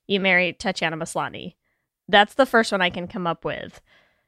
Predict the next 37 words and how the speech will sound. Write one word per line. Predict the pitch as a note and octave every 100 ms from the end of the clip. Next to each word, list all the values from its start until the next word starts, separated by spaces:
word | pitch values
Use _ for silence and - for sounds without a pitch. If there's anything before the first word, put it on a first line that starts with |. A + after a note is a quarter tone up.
| -
Then | F#3+ D4+ F4+ B3+ A#3+ A#3 -
I | A3
have | B3 B3
this | A#3+ B3
impossible | A#3+ A#3+ D4 F#4 - D4 C#4+
decision | A3+ - C#4 A3+ E3+ E3
between | F#3+ - G#3+ G3+
who | G3 C#4 D4+
do | D#4+
I | C4+
politely | C4 C4 A3 G#3 G#3+
decline | F#3+ F#3+ - G#3 E3 D3 D3 -
between | F#3+ - G3 F#3 F3
Pink | - G#3+ G3 - - _ _ _ _ _
and, | G3 F#3 F3 E3+ F3 D#3+ - -
uh, | F3+ E3+ E3
Beyonce, | - G3 F#3 D#3+ F#3 - D#2+ -
because | F3 G#3 F3 E3+ D#3+ - - _ -
there's, | G#3+ A3+ A3 A3 - - - _ _ _ _ _ _ _ _
there's | - G3 A#3+ A#3+
no | B3 C4+ E4+
right | F#4+ D4+ A3
answer | F#3+ G3 F#3
here. | F#3 D#3+ - - - -
Um, | G3+ G3+ G3+ G3
and | - B3
so | C#4+
I | C4+
think | D#4 E4+
the | G4+
answer | G#4 A4
I'm | F#4
gonna | D4+ C4+
have | G#3 G3
to | A3+
go | A3+ A3+
with | A#3 B3 B3 B3